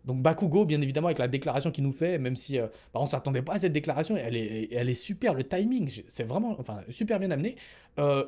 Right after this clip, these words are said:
bon, je pense que j'ai cité la plupart. En tant que fille, ouais, je t'aurais dit Tsuyu, euh, peut-être, même si la meuf avec l'acide, j'ai oublié son nom. Bon, euh, ouais. Après, il y a pas eu de... de, de, pour moi, il y a pas eu de grosse remarque.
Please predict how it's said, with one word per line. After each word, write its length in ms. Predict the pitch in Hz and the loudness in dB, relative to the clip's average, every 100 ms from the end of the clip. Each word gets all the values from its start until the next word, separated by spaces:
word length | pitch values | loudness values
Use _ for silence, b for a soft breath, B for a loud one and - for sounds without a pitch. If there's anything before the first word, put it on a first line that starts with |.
| 139 | 2
bon, 180 | 156 | 2
je 60 | 160 | 2
pense 160 | 269 - | 0 2
que 80 | |
j'ai 100 | 214 | 2
cité 240 | 185 185 214 | 2 0 2
la 80 | 185 | 2
plupart. 340 | 165 165 - | 2 0 2
En 140 | 143 143 | 2 2
tant 160 | 170 | 2
que 60 | 151 | 2
fille, 200 | 240 240 | 0 2
ouais, 160 | 196 | 2
je 60 | 190 | 2
t'aurais 180 | 117 131 | 2 0
dit 140 | 175 170 | -2 -6
Tsuyu, 480 | - 151 170 220 214 B B B | -2 0 2 2 -2 B B B
euh, 140 | 131 135 | -2 0
peut-être, 600 | 143 147 202 214 214 - b b b | 0 2 4 2 2 -6 b b b
même 160 | 151 208 | 0 2
si 100 | 214 | 4
la 100 | 214 | 6
meuf 180 | 214 220 | 6 2
avec 140 | 214 | 2
l'acide, 300 | 208 190 208 | 2 2 0
j'ai 60 | 196 | 0
oublié 200 | 196 220 | 2 2
son 140 | 214 | 4
nom. 220 | 208 220 - - | 4 2 -2 -2
Bon, 240 | 135 185 190 | 0 0 -2
euh, 560 | 107 113 120 123 120 120 | -4 0 2 4 4 4
ouais. 320 | 120 147 190 - | 4 4 2 -8
Après, 320 | 92 98 190 | -14 -2 0
il 40 | 180 | 2
y 40 | |
a 60 | 127 | 0
pas 160 | 208 | 0
eu 100 | 185 | 0
de... 300 | 180 175 165 | 2 4 4
de, 140 | 156 156 | 2 2
de, 220 | 151 156 B B | 2 2 B B
pour 120 | - | -4
moi, 100 | 180 | 2
il 40 | 196 | 2
y 40 | |
a 20 | |
pas 100 | - | 4
eu 60 | 208 | 2
de 80 | 156 - | 2 -6
grosse 280 | 160 156 196 | -4 0 0
remarque. 320 | 196 190 - | 2 0 -2